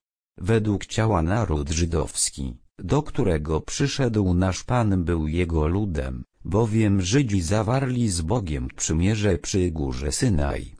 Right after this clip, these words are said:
gdzie Mojżesz był pośrednikiem. Jednakże z Pisma Świętego dowiadujemy się, że tylko niewielu z nich przyjęło naszego Pana,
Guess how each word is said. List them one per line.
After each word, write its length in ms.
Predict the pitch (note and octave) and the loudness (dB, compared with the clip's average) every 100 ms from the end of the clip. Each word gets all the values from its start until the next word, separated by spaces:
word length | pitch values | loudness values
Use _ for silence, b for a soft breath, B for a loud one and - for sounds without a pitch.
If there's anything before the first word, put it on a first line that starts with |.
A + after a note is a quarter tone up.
| _ - | _ -8
gdzie 300 | F2 F#2+ D3+ | -4 2 4
Mojżesz 520 | B2+ A2 E2 E2 - - | 4 4 2 0 -4 0
był 420 | A2+ D3 C#3+ - | 2 4 4 0
pośrednikiem. 960 | - G2 - E2 G2 D2+ A#1+ - B1+ B1 - _ _ _ | 0 0 0 -2 0 -2 -4 -8 -8 -8 -14 _ _ _
Jednakże 720 | F#2+ G2 A2 C#3 A#2+ G#2 G2 | 0 2 4 2 0 0 0
z 120 | E2 - | 0 -2
Pisma 520 | A2 G#2 - G#2+ E2+ | -2 0 0 0 0
Świętego 640 | - - A2 F#2+ D#2 D#2+ | -2 -2 -2 0 -2 -2
dowiadujemy 840 | D2+ E2+ D#2+ D2+ E2 G2 C3+ C3+ B2 | 0 0 0 0 0 2 4 4 2
się, 300 | - A2+ G2+ - - | 2 0 0 -8 -8
że 160 | E2+ G#2 | -2 0
tylko 460 | E3 F3 E3 B2 | 2 2 2 2
niewielu 600 | G2 F2+ F2 B2+ C3 B2 F#2 | 4 2 2 2 2 2 0
z 140 | D#2+ | 2
nich 280 | A#2 A2 - | 2 2 -2
przyjęło 640 | - - F#2 B2 B2 A2 | -8 -2 2 2 2 2
naszego 500 | F#2+ F2+ - D#2 D2 | 2 2 0 0 -2
Pana, 520 | - G#2 E2+ C#2+ C2 | -2 -2 -2 -4 -8